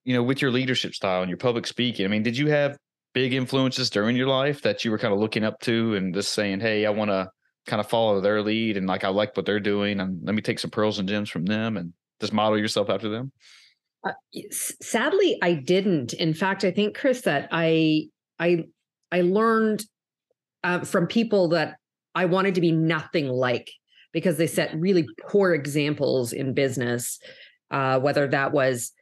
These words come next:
Speaker 2: their integrity and ethics, uh, to their leadership style. Uh, and so there, so for me, I, I didn't have a, a mentor early on or, or great example.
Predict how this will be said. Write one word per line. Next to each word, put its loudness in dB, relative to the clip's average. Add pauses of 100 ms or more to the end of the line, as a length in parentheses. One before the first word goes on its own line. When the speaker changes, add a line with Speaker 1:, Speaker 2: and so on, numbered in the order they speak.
(300)
Speaker 2:
their 2 (240)
integrity 0
and -2
ethics, -4 (380)
uh, 0
to -2
their 2
leadership 0
style. -6 (220)
Uh, 0
and -2
so 2 (440)
there, 0
so 0
for 0
me, 4
I, -2
I 0
didn't 0
have -2
a, -4 (120)
a -6
mentor 0
early 2
on 0
or, 0
or 0
great 0
example. 0